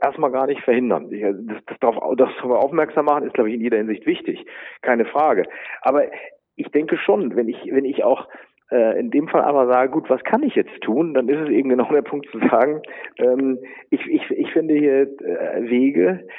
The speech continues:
die beim einzelnen Patienten, beim einzelnen Endverbraucher, der zu mir kommt, auch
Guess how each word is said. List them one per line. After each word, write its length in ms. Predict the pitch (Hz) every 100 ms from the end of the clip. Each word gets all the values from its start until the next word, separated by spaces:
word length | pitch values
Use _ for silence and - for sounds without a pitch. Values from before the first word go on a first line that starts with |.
| - _
die 60 | 123
beim 180 | 120 120
einzelnen 720 | 139 202 220 196 175 175 180
Patienten, 460 | 160 - 147 143
beim 140 | - 101
einzelnen 320 | 160 202 -
Endverbraucher, 480 | 160 - 113 104 95
der 120 | 90
zu 140 | -
mir 140 | 95 87
kommt, 300 | - 107 -
auch 140 | 104